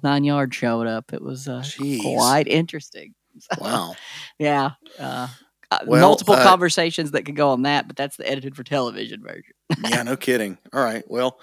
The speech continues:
Speaker 2: uh, well then, how about this? Uh, a house in my neighborhood burned down last night.
Speaker 1: Oh my goodness.
Speaker 2: Um, so if we're just going there, I mean, let's just
Speaker 1: <laughs> Let's just
Speaker 2: here's
Speaker 1: go
Speaker 2: the,
Speaker 1: there.
Speaker 2: here's the sad parts of the week that was.
Speaker 1: How
Speaker 2: you know, the sad,
Speaker 1: long
Speaker 2: weird
Speaker 1: will
Speaker 2: parts.
Speaker 1: twenty twenty keep going on? Right, not too much longer.
Speaker 2: Yes,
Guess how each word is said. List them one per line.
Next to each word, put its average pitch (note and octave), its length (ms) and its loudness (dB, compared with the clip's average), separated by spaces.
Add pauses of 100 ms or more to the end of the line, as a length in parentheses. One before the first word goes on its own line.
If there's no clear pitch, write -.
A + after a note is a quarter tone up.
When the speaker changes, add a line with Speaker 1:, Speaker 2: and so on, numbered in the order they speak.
(240)
Speaker 2:
uh, B2 320 6
well C3 160 4
then, C3+ 160 6
how D3 100 4
about E3 240 6
this? D3+ 220 4
Uh, B2 520 4
a A#2+ 40 2
house E3 240 6
in E3 60 0
my D3 100 8
neighborhood C#3+ 400 2
burned G#2+ 220 0
down G#2+ 180 0
last G2+ 220 -4
night. G#2+ 260 -6
Speaker 1:
Oh B3+ 100 6
my D4 160 4
goodness. A3+ 400 4
Speaker 2:
Um, G#2+ 460 0
so G#2+ 380 0 (200)
if A#2+ 160 -2
we're D3+ 80 8
just D3 160 4
going D3+ 300 8
there, A#2 180 2
I A#2 60 4
mean, A#2 200 -2
let's A2+ 140 -2
just - 180 2
Speaker 1:
<laughs> C4+ 340 4
Let's - 160 6
just C#4+ 100 2
Speaker 2:
here's - 180 8
Speaker 1:
go C#3 120 6
Speaker 2:
the, - 80 8
Speaker 1:
there. - 80 2 (280)
Speaker 2:
here's F3 220 6
the D#3+ 80 8
sad D3+ 380 8
parts D#3+ 240 6
of D3+ 80 4
the C#3+ 80 4
week D#3 220 6
that A#2 120 4
was. C#3+ 320 8
Speaker 1:
How A#3+ 260 10
Speaker 2:
you C#4 60 8
know, B3 60 8
the A3+ 120 10
sad, A#3 180 10
Speaker 1:
long A#3 80 6
Speaker 2:
weird D3+ 160 8
Speaker 1:
will F#3 60 12
Speaker 2:
parts. F#3 240 6
Speaker 1:
twenty G#3+ 320 6
twenty G3+ 380 6
keep E3+ 280 4
going D#3+ 360 8
on? A#2+ 300 2
Right, D#3+ 360 6
not F#3 200 8
too G#3 160 8
much F3+ 200 6
longer. D3+ 180 8
Speaker 2:
Yes, - 300 4